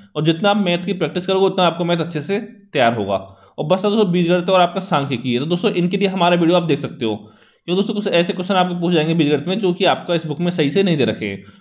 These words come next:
और सांख्यिकी का खैर आपका इस बुक में दे ही नहीं रखा है। तो सांख्यिकी दोस्तों टोटल तीन वीडियो हमारे चैनल में मिल जाएंगे आपको, तीन वीडियो, उन तीन वीडियो से बाहर आपके क्वेश्चन एग्जाम में नहीं आएगा। ठीक है,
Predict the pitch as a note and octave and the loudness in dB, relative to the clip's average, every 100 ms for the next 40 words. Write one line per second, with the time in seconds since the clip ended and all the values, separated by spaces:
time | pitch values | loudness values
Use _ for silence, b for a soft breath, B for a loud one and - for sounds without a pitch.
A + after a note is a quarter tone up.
0 | B C3+ - D#3+ E3 F3 G3 F#3+ F#3 F#3 | B -8 0 0 2 -2 -2 0 -2 0
1 | F3+ F3+ F3 F#3 E3+ D#3+ F3 F3 C#3 B2+ | 2 4 2 0 -4 -2 -2 0 2 2
2 | A#2 B2 A2+ - - B B - D#3 - | -2 0 -2 -4 -12 B B -10 -4 2
3 | D#3+ F#3 F#3+ G3+ G#3 G3 F#3 - F#3+ F3+ | 2 2 -4 -4 -4 -2 -2 -4 0 2
4 | F3 F3 E3+ F3 F3+ E3 D3 D3 D#3 - | 4 4 2 0 0 2 4 4 2 0
5 | F3 E3+ D#3+ D3+ E3 G3+ - - B B | -2 -4 0 0 2 0 -2 -10 B B
6 | B G3 G#3 G#3 G#3+ G#3+ G#3+ G#3 G3 F#3 | B -2 -2 0 2 4 4 2 2 4
7 | F#3 F3 F3+ E3+ F3 E3+ D#3+ D#3+ G#3 D3+ | 2 2 -4 -4 -2 0 2 2 0 0
8 | A#2 G2 F#2 - - - E3 B3 | 2 0 0 -6 -12 -8 -4 -2